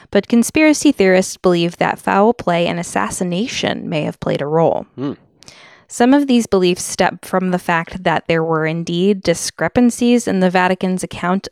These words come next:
Speaker 1: of the events surrounding the Pope's death, including inaccurate statements about who had found the body, what the Pope had been reading at the time of his death, when, where, and whether an autopsy would be carried out, and so on. Just like,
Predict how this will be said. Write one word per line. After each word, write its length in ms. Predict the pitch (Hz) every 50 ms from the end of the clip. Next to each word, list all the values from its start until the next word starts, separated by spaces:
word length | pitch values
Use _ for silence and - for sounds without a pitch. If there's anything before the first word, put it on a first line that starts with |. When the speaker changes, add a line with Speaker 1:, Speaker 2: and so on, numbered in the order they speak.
| _ -
Speaker 1:
of 160 | 202 190 180
the 200 | 185 202 196 196
events 380 | 190 185 196 190 190 208 202
surrounding 720 | - - - - - 170 156 143 147 165 190 208 214 226
the 60 | 220 220
Pope's 360 | - 226 226 220 - - -
death, 360 | - 233 233 240 - - - - - - - - - _
including 440 | - 208 196 - 226 220 208 214 208
inaccurate 580 | 196 196 190 185 202 - - - 220 214 208 -
statements 500 | - - 185 180 - - 190 185 180 -
about 200 | 175 - - -
who 140 | - 185
had 120 | 170 170 -
found 260 | - 165 156 156 151
the 40 | 160
body, 520 | 165 - 226 247 254 254 247 240 240 240
what 200 | 226 - - -
the 40 | -
Pope 280 | - - 185 170 - -
had 120 | 170 160
been 120 | - 160 -
reading 500 | - - 175 226 233 233 247 240 233 233
at 120 | 226 220
the 80 | - 220
time 280 | - 233 214 208 214
of 120 | 208 202 -
his 180 | 202 196 -
death, 340 | - 208 208 202 202 - - _ - - - - - - - _
when, 400 | - 175 180 190 190 190 190 180
where, 340 | 175 170 165 170 170 165 -
and 220 | - 156 151 147
whether 400 | 143 147 147 147 - 147 139 135
an 120 | 135 127 -
autopsy 800 | - - 262 269 254 - - 247 226 226 - - - 220 214 208
would 180 | 202 196 196 190
be 100 | - 202
carried 440 | - - - 185 180 180 175 170 170
out, 280 | 175 170 160 160 - - -
and 420 | 160 160 160 156 151 151 151 -
so 280 | - - - - 220 175
on. 1040 | - - - - - _ _ _ _ _ _ _ _ _ _ _ _ _ - - 92
Just 240 | - 151 147 - -
like, 240 | 151 147 202 -